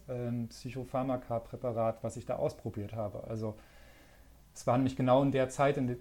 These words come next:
der es mir eigentlich am schlechtesten ging, dass ich dann zum Sport gefunden habe und, ähm, einfach diese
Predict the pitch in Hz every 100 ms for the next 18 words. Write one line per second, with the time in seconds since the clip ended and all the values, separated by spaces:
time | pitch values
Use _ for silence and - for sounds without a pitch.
0 | 117 123 120 - 120 120 135 127 117 131
1 | 131 123 127 127 143 123 123 113 123 120
2 | 123 127 - - 127 - - 139 156 -
3 | - 156 160 135 143 143 151 156 - -
4 | - - - - - - - 123 120 120
5 | 117 123 120 117 117 120 117 - - -
6 | - - 127 127 131 - 127 117 120 120
7 | 120